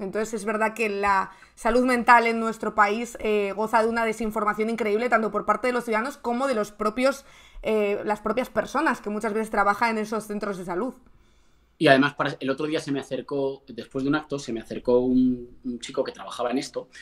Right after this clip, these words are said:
Speaker 1: Mm.
Speaker 2: bueno, un chico de mi edad que trabajaba en esto y me dijo, em,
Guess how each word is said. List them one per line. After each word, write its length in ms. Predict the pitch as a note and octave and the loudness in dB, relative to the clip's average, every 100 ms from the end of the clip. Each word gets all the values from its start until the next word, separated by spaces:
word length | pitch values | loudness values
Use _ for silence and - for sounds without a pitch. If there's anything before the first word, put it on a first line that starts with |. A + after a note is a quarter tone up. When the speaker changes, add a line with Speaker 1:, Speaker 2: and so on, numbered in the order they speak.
| - | -10
Speaker 1:
Mm. 100 | A3+ - - | -10 -10 -10
Speaker 2:
bueno, 100 | F#3 | -6
un 40 | |
chico 320 | - - - _ - | -2 -2 -4 _ -20
de 280 | G2 E2+ F2 | -16 -14 -8
mi 100 | F#2 | 2
edad 160 | E3+ | 2
que 60 | E3 | 2
trabajaba 320 | - - B2+ | -10 -2 0
en 60 | C#3+ | 2
esto 160 | C#3+ | 2
y 40 | D#3 | 2
me 120 | A#2+ | 2
dijo, 400 | A#2 - G#2+ - - - - | 0 -4 -6 -6 -14 -20 -4
em, 480 | A#2+ A2+ G#2 G2+ | 0 0 0 -4